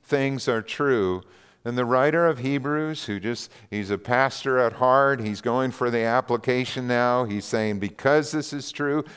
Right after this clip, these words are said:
now let's use that. Let's live differently because of all that we have been given." Because of Jesus, we have confidence to live as saints in this world.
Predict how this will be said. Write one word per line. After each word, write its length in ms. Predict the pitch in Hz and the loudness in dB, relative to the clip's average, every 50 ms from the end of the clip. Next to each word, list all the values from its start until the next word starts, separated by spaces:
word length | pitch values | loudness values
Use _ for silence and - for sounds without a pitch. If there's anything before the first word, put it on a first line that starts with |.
| - - - | -20 -12 -4
now 200 | 113 123 120 123 | 0 2 2 4
let's 360 | 123 127 127 123 - - - - | 4 4 4 2 0 -4 -12 -12
use 580 | - 107 98 110 127 143 165 190 214 220 180 147 | -12 -10 -8 -4 -2 0 2 2 2 0 0 -2
that. 380 | 117 101 101 92 85 80 - 110 | -2 -2 0 0 0 -2 0 4
Let's 340 | 123 135 139 135 - - - - - - - | 4 4 4 4 0 -6 -16 -18 -20 -14 -8
live 760 | 123 120 123 143 180 196 202 196 180 135 123 - - 123 95 | -4 0 4 6 6 8 6 6 4 0 -4 -12 -14 -6 0
differently 600 | - 175 185 175 - 180 160 113 110 131 123 120 | 2 2 2 2 0 -4 -4 -2 0 0 0 0
because 440 | 113 117 120 110 - 156 156 160 135 | 0 -2 -4 -2 0 2 2 2 0
of 100 | 156 139 135 | 0 0 2
all 220 | 139 143 156 165 | 2 4 2 2
that 80 | 156 151 | 0 -2
we 160 | 143 151 147 | -2 -2 0
have 160 | 139 135 131 | -2 -2 -2
been 220 | 117 123 117 110 | -2 -4 -4 -4
given." 380 | 92 117 117 113 107 98 85 76 - _ _ _ _ _ _ _ _ _ _ _ - - - _ | -4 -4 -4 -4 -4 -6 -10 -14 -16 _ _ _ _ _ _ _ _ _ _ _ -20 -20 -14 _
Because 440 | - 139 135 - - 175 180 190 180 | -6 -6 -2 2 4 4 4 4 2
of 140 | 214 208 175 | 0 -2 -2
Jesus, 640 | - 156 156 151 147 135 117 143 147 151 - - | -2 -2 -2 0 -2 -2 -4 -4 -6 -6 -6 -8
we 280 | 120 117 123 151 170 170 | -6 -4 -2 -2 0 0
have 300 | 165 165 135 117 - - | 0 0 -2 -2 -4 -8
confidence 840 | - - 139 135 143 135 - - - 175 170 170 170 170 - - - | -6 -2 0 0 0 0 -2 -2 -4 -4 -2 -4 -6 -6 -10 -12 -8
to 140 | - 143 123 | -4 -4 -4
live 480 | 113 117 120 127 135 143 156 165 156 135 | -2 0 2 4 4 4 4 2 0 0
as 300 | - 120 113 107 101 - | -2 0 0 0 -2 -4
saints 720 | - - - - 143 135 147 151 156 160 147 - - - _ - | -8 -10 -8 -6 -4 -4 -4 -4 -6 -6 -8 -10 -14 -16 _ -8
in 380 | 117 135 135 131 131 131 117 - | -6 -4 -4 -4 -4 -8 -10 -10
this 500 | 117 110 117 117 113 104 - - - - - | -8 -4 -2 -2 -2 -4 -6 -12 -16 -18 -16
world. 540 | 107 107 95 95 95 90 85 82 76 - | -12 -6 -4 -2 -2 -2 -2 -4 -6 -10